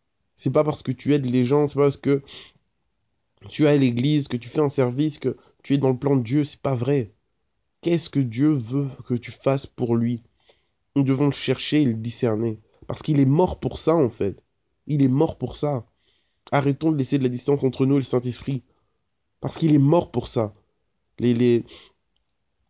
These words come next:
les Israélites, et cetera, ont pleuré pour avoir la présence de Dieu au, au milieu d'eux. Ils ont pleuré. Nous, on a le Saint-Esprit en nous tous les jours de nos vies. Et on le nie. On le nie.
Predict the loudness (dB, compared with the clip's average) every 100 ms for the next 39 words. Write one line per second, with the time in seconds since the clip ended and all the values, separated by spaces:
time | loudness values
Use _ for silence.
0 | _ _ _ _ _ _ -2 2 2 4
1 | 2 2 -2 -4 -6 -2 0 0 -2 -2
2 | 2 4 4 0 -2 _ _ _ _ -2
3 | 0 2 0 0 0 0 0 -4 0 0
4 | 2 2 0 -2 0 0 2 0 -2 -8
5 | 0 2 4 2 0 2 2 2 0 -2
6 | -4 -2 2 4 4 2 -2 -6 _ _
7 | _ _ _ 0 4 4 2 -4 _ -2
8 | 0 0 0 -2 -2 0 2 2 0 -2
9 | 0 0 0 0 2 2 0 -6 -10 _
10 | _ _ _ _ 0 4 4 4 2 0
11 | _ _ _ _ _ _ _ _ _ _
12 | _ -2 2 4 4 4 2 0 -8